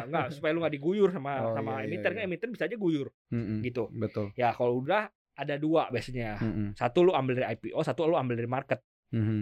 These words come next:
Speaker 1: Gitu. Kalau udah ambil dari market, ya udah lu kumpulnya akumulasi di bawah lu. Beli, beli, beli, beli, beli, beli, beli.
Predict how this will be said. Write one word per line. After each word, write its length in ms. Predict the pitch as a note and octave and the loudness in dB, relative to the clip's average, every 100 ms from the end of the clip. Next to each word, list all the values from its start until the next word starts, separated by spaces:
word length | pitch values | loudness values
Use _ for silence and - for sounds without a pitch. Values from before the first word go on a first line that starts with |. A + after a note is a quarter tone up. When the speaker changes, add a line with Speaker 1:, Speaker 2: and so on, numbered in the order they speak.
| G#2 | -2
Speaker 1:
Gitu. 240 | G#2+ F#2+ | -4 -4
Kalau 320 | F#2 B2 - | -8 -8 -2
udah 140 | A2 G#2+ | 0 2
ambil 120 | A#2 | 2
dari 80 | A2 | 0
market, 160 | A2+ E3 | 0 4
ya 60 | F3+ | 6
udah 100 | G3 | 6
lu 80 | F3 | 6
kumpulnya 320 | C#3+ D#3+ G3 | 2 4 4
akumulasi 440 | - C#3+ D#3 - F3 | 0 -2 -2 0 -2
di 120 | C#3+ | 2
bawah 240 | D#3 D3+ | 4 4
lu. 200 | C#3 A#2 | 0 -4
Beli, 220 | A2 A#2 | 0 2
beli, 180 | A2+ A2+ | 2 0
beli, 200 | A2+ A2+ | 0 0
beli, 180 | A2+ A2+ | 0 0
beli, 180 | A2+ A2+ | 0 0
beli, 160 | A2 A2 | 0 0
beli. 200 | B2 | 4